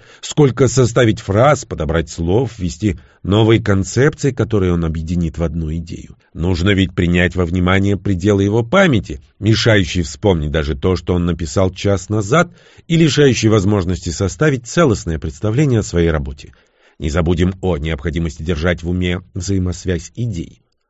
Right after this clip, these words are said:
Лучший на сегодняшний день интерфейс человек-машина позволяет больному с синдромом запертого человека составлять шесть слов в минуту на английском языке, но и он уже устаревает.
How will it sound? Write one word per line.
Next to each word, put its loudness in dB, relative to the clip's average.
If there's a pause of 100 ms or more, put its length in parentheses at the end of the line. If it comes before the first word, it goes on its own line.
(880)
Лучший 4
на 6
сегодняшний 2
день 4
интерфейс 0
человек-машина -2
позволяет 0
больному 4
с -16
синдромом 0
запертого -2
человека -2
составлять -4
шесть -2
слов -2
в -8
минуту 0
на 2
английском 0
языке, 2 (280)
но 6
и 6
он 6
уже 0
устаревает. -8